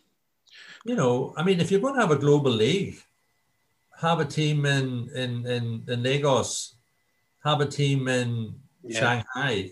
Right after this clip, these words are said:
Speaker 1: have a team in Istanbul. I mean, you know, that's the way to do it.
Speaker 2: Make it representative. No, for sure.
Speaker 1: And
Speaker 2: Um,
Speaker 1: I, yeah, sorry, go on. I mean, one of the, just, just as an aside, one,
Speaker 2: Yeah.
Speaker 1: you know, Joseph Blatter, right, is a disgraced figure, right?
Speaker 2: Mm-hmm.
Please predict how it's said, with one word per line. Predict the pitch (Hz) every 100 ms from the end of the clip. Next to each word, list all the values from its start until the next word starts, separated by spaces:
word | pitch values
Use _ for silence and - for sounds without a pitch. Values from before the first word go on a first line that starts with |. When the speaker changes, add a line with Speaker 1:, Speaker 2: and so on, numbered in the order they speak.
| -
Speaker 1:
have | 135 139
a |
team | 131 143 127
in | 123
Istanbul. | 117 - 120 110 143 170 104
I |
mean, | 123 131 131
you | 135
know, |
that's | 135 180 -
the |
way | 127 113
to | 101
do | 95 131 208
it. | - _ _
Speaker 2:
Make | 123 -
it |
representative. | 120 - 117 127 117 - 120 -
No, | 127 120
for | -
sure. | - 139 117 - _ - - -
Speaker 1:
And | 156 151
Speaker 2:
Um, | -
Speaker 1:
I, | - - _ _
yeah, | 139
sorry, | 127 165 123
go | 120
on. | 123 117
I | 156
mean, | 180
one | 247
of | 285 180 -
the, | 196
just, | 139 202 -
just | 277 -
as | 190
an | 175
aside, | 156 151 147
one, | 247 165 139
Speaker 2:
Yeah. | 127
Speaker 1:
you | 143
know, | - _ _ _ _ _ 139
Joseph | 262 269 220 147
Blatter, | 160 151 143
right, | 123 104 87 - _ _
is | 131 127
a | 131
disgraced | 120 - 131 123 -
figure, | 110 101 98
right? | 95 113 120 -
Speaker 2:
Mm-hmm. | 151 139 135